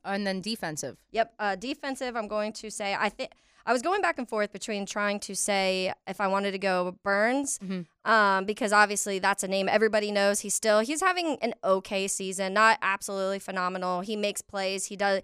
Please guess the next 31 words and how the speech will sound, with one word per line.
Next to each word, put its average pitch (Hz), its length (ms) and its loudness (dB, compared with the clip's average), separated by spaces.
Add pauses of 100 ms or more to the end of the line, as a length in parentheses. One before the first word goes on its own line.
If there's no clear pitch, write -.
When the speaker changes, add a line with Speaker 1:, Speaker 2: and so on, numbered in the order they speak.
(200)
Speaker 2:
he 220 320 0
knows 226 240 4
how 233 100 2
to 220 60 -2
get 208 180 -2
sacks. 190 280 2
I 196 40 -6
think 202 160 -8
he 214 60 -2
has 196 160 0
six - 280 -2
this 185 160 -6
season, 190 420 -4
but, 202 280 2 (360)
um, 190 400 6
I'm 254 240 4
going 262 240 4
to 226 200 -2
say 196 720 2
Frankie 208 540 -2 (120)
Louvu. 277 540 0
Is 208 60 -4
that 208 100 0
how 202 80 -2
you 220 160 0
say 233 160 0
it? 240 80 0
Louvu? 208 340 0
Louvu? 220 200 -2
Speaker 1:
Mm-hmm. - 640 -2
Speaker 2:
Um, 202 300 6